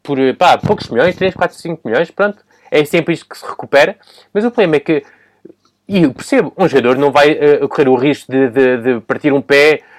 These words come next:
de, de, de partir um joelho, eh, como tem acontecido muitas vezes ainda por cima neste momento, eh, eh, no, no, no futebol europeu, e, e arriscar o contrato de, de, daqui a seis meses, percebes? E fica depois sem contrato,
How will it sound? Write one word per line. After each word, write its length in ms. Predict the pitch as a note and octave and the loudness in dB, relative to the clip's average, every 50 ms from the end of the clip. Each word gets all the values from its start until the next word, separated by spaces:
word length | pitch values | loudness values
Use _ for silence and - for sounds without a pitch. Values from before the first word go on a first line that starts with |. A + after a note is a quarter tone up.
| - - _ | -20 -20 _
de, 300 | A#2 A#2 B2+ D3 C#3+ C#3 | -10 -4 -2 -2 -2 -2
de, 280 | A#2 B2 D3 C#3 C#3 B2+ | 0 2 2 4 2 2
de 180 | A#2 C3+ C#3 B2 | 2 0 0 0
partir 280 | - - - - D#3 | 0 -4 -4 -2 -2
um 100 | C#3+ D3+ | 0 0
joelho, 480 | C#3+ - B2 C3 A2+ G#2 G#2 A2+ C#3+ F3 - _ _ _ _ _ _ _ _ _ _ _ _ _ _ | -2 0 2 2 2 2 0 -4 -8 -12 -16 _ _ _ _ _ _ _ _ _ _ _ _ _ _
eh, 100 | A#2+ C3 | -4 -4
como 200 | C3 - D#3+ C3+ | 0 0 0 0
tem 160 | - D#3+ D3 | 2 2 2
acontecido 340 | C3+ - C#3 - - C3 A#2 | 2 2 0 -4 -4 -4 -2
muitas 280 | C#3+ F3 E3+ E3+ D#3 B2+ | 0 0 0 0 -2 -2
vezes 200 | B2+ C#3 B2 A#2+ | -2 -4 -4 -4
ainda 100 | C3 A#2+ | -6 -6
por 60 | - | -6
cima 200 | - C#3 B2+ B2 | -6 -4 -4 -2
neste 280 | A#2 A#2 A2 - - - | -2 -4 -6 -8 -8 -6
momento, 280 | A#2 A2 G#2+ - - | -4 -4 -4 -6 -6
eh, 220 | - A#2+ A#2 A#2 - | -4 -2 -2 -2 0
eh, 360 | A#2 A#2 A2+ A2 A2 A#2+ A2+ - | -2 -4 -4 -4 -6 -8 -8 -8
no, 200 | A#2+ A#2 A#2+ A2+ | -8 -8 -8 -8
no, 260 | A2+ A2 A2+ A2 A2 | -6 -6 -6 -6 -8
no 80 | A2+ | -8
futebol 320 | G#2 - B2+ A#2 A#2 A2+ A2 | -10 -10 -4 -2 0 0 0
europeu, 420 | A2 G#2 G2 - - G#2 G2 - - _ _ _ _ _ _ - - | -2 -4 -6 -8 -10 -10 -10 -10 -12 _ _ _ _ _ _ -20 -12
e, 500 | - D#3 D#3 D#3 C#3+ F3+ E3+ F3 F3+ E3 | -8 -6 -6 -4 -4 -4 -4 -4 -2 0
e 60 | F3+ F3+ | 0 0
arriscar 400 | E3 E3 F3 - - F#3+ F#3+ F#3+ | 0 -2 -6 -4 0 0 0 0
o 60 | F#3 | 0
contrato 600 | - G3 F#3 - - G3 G3 F#3+ - - G#3+ G3+ | -2 -8 -6 -2 0 2 2 2 0 -4 -8 -4
de, 540 | F3+ G#3 G#3 G#3 G#3 G#3 G#3 G#3 G#3 G#3 F#3+ | -2 0 2 2 2 0 -2 -4 -4 -6 -6
de, 380 | F#3+ G#3 G#3+ G#3 G#3 G3 F#3+ F#3+ F#3 _ | -4 -4 -4 -2 -4 -6 -10 -14 -8 _
daqui 200 | A3+ G#3 - G#3+ | -6 -6 -6 -8
a 20 | |
seis 220 | G3 - A3 G#3 - | -8 -6 -6 -6 -4
meses, 240 | - C#4 C4 - - | -6 -6 -6 -8 -6
percebes? 320 | - - A2+ A2+ A#2+ - | -2 -2 -2 -2 -2 -6
E 80 | C4 - | -8 -6
fica 260 | - - - - C#3 | -6 -4 -2 -2 -2
depois 180 | - - D#3+ | -2 -4 -4
sem 140 | - - E3 | -4 -4 -4
contrato, 400 | D#3 F#3 F#3 G#3 A#3+ B3 A#3+ - | -2 -2 -2 0 0 0 0 -4